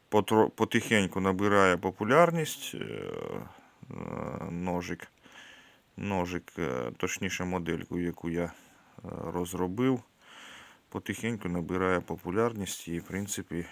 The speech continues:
люди замовляють, і, е, я працюю і надалі з цими модельками. Значить, а, дев'ять Х С у нас на центральній ріжучій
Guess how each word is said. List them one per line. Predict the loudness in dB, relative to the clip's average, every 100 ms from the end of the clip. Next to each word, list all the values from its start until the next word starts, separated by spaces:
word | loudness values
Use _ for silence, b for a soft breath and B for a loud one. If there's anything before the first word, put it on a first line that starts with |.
| -8
люди | -6 -4 -4
замовляють, | -4 -4 -4 -2 -2 -4 -6 -10
і, | -10 -10 -12 -16
е, | -14 -12 -10 -12 -12 -8
я | -6
працюю | -6 -8 -8 -6 -6
і | -4
надалі | -4 -2 -2 -2 -8 -16 _ _ _ _ _ -8 -8 -10
з | -8 -6
цими | -4 -4 -6 B B B B B _
модельками. | -6 -4 0 0 0 -4 -4 -4
Значить, | -4 -2 -2 -4 -8 -10 -12 B B B B B _ -6
а, | 0 2 2 0 0 0 2 0 -2 B B
дев'ять | -10 0 4 4 2
Х | -2
С | 0 0 -2 -6
у |
нас | -6 -4 -6 -8 -12 _
на | -12 -10
центральній | -6 -6 0 0 2
ріжучій | -2 -4 -4 -6 -8